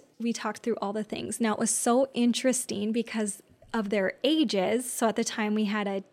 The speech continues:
ten, a seven, and a four-year-old. And it was crazy because I remember our ten-year-old daughter, she was very quiet, although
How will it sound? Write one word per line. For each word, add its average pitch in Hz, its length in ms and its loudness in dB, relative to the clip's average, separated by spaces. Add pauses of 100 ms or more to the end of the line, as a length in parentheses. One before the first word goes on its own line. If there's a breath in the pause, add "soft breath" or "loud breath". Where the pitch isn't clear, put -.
(140)
ten, 285 520 -2 (720 soft breath)
a 196 180 -2
seven, 247 760 2
and 202 540 0
a 196 180 -2 (380)
four-year-old. 233 1000 0 (600 loud breath)
And 226 480 2 (100)
it 233 160 4
was 320 280 0
crazy 214 540 -2
because 220 420 -4
I 220 80 -2
remember 220 760 0
our 220 120 0
ten-year-old 254 520 -2
daughter, 202 340 -2
she 220 180 -2
was 208 180 -2
very 202 300 2
quiet, - 520 -6 (120)
although 202 720 4